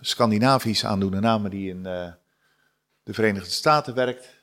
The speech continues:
en een boek heeft geschreven, een heel, eh, toonaangevend boek, The Problem of Hell, bij Oxford University Press in negentien drieënnegentig verschenen. En hij zegt,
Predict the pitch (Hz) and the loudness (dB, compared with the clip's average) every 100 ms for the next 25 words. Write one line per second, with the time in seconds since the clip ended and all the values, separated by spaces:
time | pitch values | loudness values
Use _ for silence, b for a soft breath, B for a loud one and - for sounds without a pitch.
0 | _ _ _ _ _ _ 104 101 95 90 | _ _ _ _ _ _ -6 -4 -4 -4
1 | 113 117 110 - - - 107 101 104 101 | -2 0 -2 -2 -4 2 4 4 2 -2
2 | 90 78 101 98 92 - 95 85 95 87 | -4 -8 -2 -2 -2 -2 -4 -2 0 0
3 | 82 104 98 92 92 - 92 139 123 113 | 2 2 2 2 0 0 2 4 4 2
4 | 76 - 95 95 117 147 - b b b | -2 -2 4 4 4 -4 -16 b b b
5 | - 104 113 - 110 - 104 95 107 92 | -6 -2 0 0 -2 0 -2 0 0 0
6 | - 98 101 101 - - 90 90 87 95 | -4 -4 0 0 0 -4 -4 -6 -6 -4
7 | 90 95 90 87 82 - - 98 85 73 | -2 -2 -2 -4 -8 -12 -8 -6 -6 -8
8 | _ _ _ _ _ _ _ 120 143 147 | _ _ _ _ _ _ _ -4 -2 0
9 | 151 135 - - | 0 -2 -6 -20